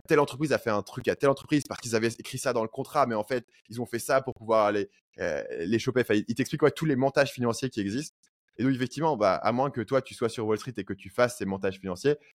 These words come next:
euh, c'est du divertissement. Mais moi, je trouve ça très, euh, euh, très fort. Et, et d'un point de vue, euh, en tant qu'une, une pe-, personne qui écrit, tu vois, qui crée du contenu,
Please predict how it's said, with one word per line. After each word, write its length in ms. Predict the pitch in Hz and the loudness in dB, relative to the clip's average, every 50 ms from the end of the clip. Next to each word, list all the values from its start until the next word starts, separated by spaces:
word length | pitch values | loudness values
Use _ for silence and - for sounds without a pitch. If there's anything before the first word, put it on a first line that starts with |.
| _ _ - | _ _ -2
euh, 200 | 80 85 78 82 90 | 0 2 2 2 2
c'est 160 | - - 117 | 0 -2 -2
du 100 | 113 113 95 | -2 -2 -2
divertissement. 520 | 95 92 85 82 - - - - 131 120 | 0 0 -2 -2 -2 -6 -4 -2 -2 0
Mais 80 | 98 92 | 2 2
moi, 120 | 104 104 | 2 0
je 60 | 98 | 0
trouve 160 | - - 98 | -2 -8 -6
ça 140 | - 98 78 | -4 -4 -4
très, 540 | - - - 110 107 101 95 87 82 73 73 | -4 -4 0 2 4 4 6 6 4 4 2
euh, 20 | 73 - _ _ _ _ _ _ _ - | -2 -6 _ _ _ _ _ _ _ -10
euh, 380 | 73 76 78 82 87 85 85 82 | -6 -4 -2 -2 -2 -2 -2 -4
très 180 | - - 117 110 | -4 -4 -4 -2
fort. 240 | - 139 147 139 - | 2 2 2 4 4
Et, 300 | 104 107 101 95 95 98 | 2 2 2 2 2 0
et 40 | 110 | -2
d'un 160 | 110 120 117 | 0 0 -2
point 180 | 117 - 123 117 | -2 -2 -4 -4
de 60 | 113 | -4
vue, 280 | 104 113 123 127 123 110 | -6 -4 -2 0 4 4
euh, 280 | 95 87 85 82 80 80 76 71 - _ _ _ _ _ _ _ - | 6 6 6 4 2 0 -4 -8 -10 _ _ _ _ _ _ _ -4
en 120 | - 113 | -2 0
tant 120 | - 131 117 | 2 2 0
qu'une, 160 | - 123 - - - - | 0 -4 -10 -6 -6 -4
une 160 | - - - | -4 -4 -4
pe-, 80 | - - - - - - - _ _ _ _ _ _ _ - | -4 -6 -6 -8 -14 -16 -20 _ _ _ _ _ _ _ -4
personne 260 | 104 90 - 117 - | -4 -4 -2 -4 -4
qui 120 | - 110 | -2 -2
écrit, 240 | 104 - - 143 135 | -2 0 0 -2 -2
tu 80 | - - | 0 0
vois, 100 | 92 92 | -2 -2
qui 100 | - - | -2 -2
crée 140 | - 113 | -2 -2
du 80 | 101 95 | -2 0
contenu, 240 | - 101 104 120 | -2 -2 -2 -2